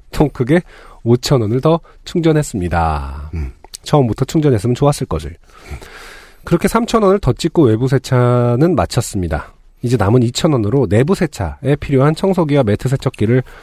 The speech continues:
Speaker 1: 천 원씩 나누어 사용하면 될 것 같았습니다.
Speaker 2: 이제 만 원입니다.
Speaker 1: 음. 그런데 일반적으로, 통상적으로, 전국적으로 세차장에는 외부 세차 후 행거에 말려놓는, 말려놓은 수건을 주지 않습니까?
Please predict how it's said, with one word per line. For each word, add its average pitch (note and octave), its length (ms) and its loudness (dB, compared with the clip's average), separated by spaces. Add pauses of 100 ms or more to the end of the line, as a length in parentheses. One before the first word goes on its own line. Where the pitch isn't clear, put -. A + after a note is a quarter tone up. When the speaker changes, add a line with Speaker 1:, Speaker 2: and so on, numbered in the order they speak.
(100)
Speaker 1:
천 F#3 200 0
원씩 E3 280 -2
나누어 A2 400 2
사용하면 D3+ 540 0
될 C3 100 0
것 B2 140 0
같았습니다. F2 720 -4
Speaker 2:
이제 A#2+ 160 4
만 B2 220 4
원입니다. A#2+ 540 4
Speaker 1:
음. E2+ 240 -2 (1000)
그런데 E3+ 220 4
일반적으로, C#3 600 2
통상적으로, C3 840 0
전국적으로 E3 640 2 (800)
세차장에는 G#3+ 680 0
외부 D3 300 4
세차 G3 320 0
후 G3 200 4
행거에 G#3+ 340 2
말려놓는, C#3 920 2 (120)
말려놓은 C#3+ 420 4
수건을 F#3+ 400 0
주지 C#3+ 260 -2
않습니까? C#3+ 580 0